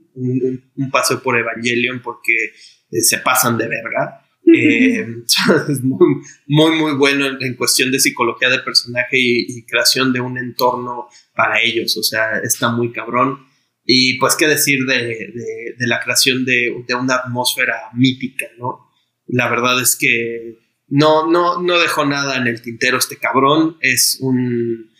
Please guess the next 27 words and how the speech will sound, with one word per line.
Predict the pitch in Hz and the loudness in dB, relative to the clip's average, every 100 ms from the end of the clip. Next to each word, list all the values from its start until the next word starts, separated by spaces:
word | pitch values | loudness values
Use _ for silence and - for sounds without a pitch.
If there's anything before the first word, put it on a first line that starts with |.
| _ - | _ -2
es | 135 120 - | 0 2 2
una | 135 123 | 4 4
obra | 127 123 | 4 2
muy, | 127 131 | 0 2
muy | 131 123 | 2 0
buena, | 120 127 135 190 - - | 2 2 2 0 -4 -6
muy | 131 | 0
rescatable, | 131 139 110 131 143 139 | 2 0 -2 0 2 2
muy | 131 143 | 2 2
profunda, | 139 127 - 131 139 151 | 0 -2 -2 -8 -2 0
y | 120 | 0
creo | 127 120 | -2 -6
que | 127 123 120 113 - _ _ | -2 -2 -2 -6 -12 _ _
requiere | 131 131 156 147 | -4 -2 0 0
paciencia, | 135 - 135 127 123 - | 0 0 2 0 -4 -4
que | |
es | 131 | -2
algo | 139 135 | 0 -2
que | 127 | -2
hemos | 127 123 | -2 -2
dicho | 120 131 | -4 -6
mucho | 127 117 131 | -6 -4 -2
en, | 120 117 120 | -2 -4 -8
en | 117 | -14
el, | 117 _ | -14 _
en | 117 113 | -20 -16
el, | 113 113 - - | -16 -16 -16 -18